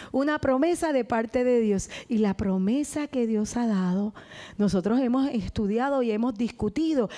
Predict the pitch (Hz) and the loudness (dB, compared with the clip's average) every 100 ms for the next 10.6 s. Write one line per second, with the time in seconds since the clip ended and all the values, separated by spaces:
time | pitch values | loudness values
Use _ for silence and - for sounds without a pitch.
0 | - - 214 214 196 185 190 196 247 233 | -10 -2 0 2 2 4 2 4 2 2
1 | 277 285 285 285 277 285 285 262 240 214 | 0 2 2 0 0 0 2 2 2 4
2 | 226 - 330 381 - - - - - - | 2 0 2 2 2 -10 -14 -8 -6 -2
3 | 277 330 381 392 349 - - - - - | 2 6 6 6 2 -4 -20 -20 -12 0
4 | 247 220 190 156 180 196 196 185 160 156 | 4 4 4 4 4 6 6 6 4 0
5 | 156 - - - - - - - - - | -4 -10 -20 -20 -20 -20 -20 -16 -8 -4
6 | - 269 254 262 269 311 311 - 320 349 | 2 4 6 6 6 4 2 2 2 4
7 | 339 - - - - 269 - 226 214 254 | 2 -2 -12 -10 2 2 4 2 2 2
8 | 320 330 - 185 180 180 - - 226 196 | 2 2 0 2 2 0 -4 2 2 4
9 | 208 175 175 - 226 185 175 - 180 160 | 4 4 2 0 0 0 0 0 0 -2
10 | - - 185 190 311 | -12 -2 2 4 2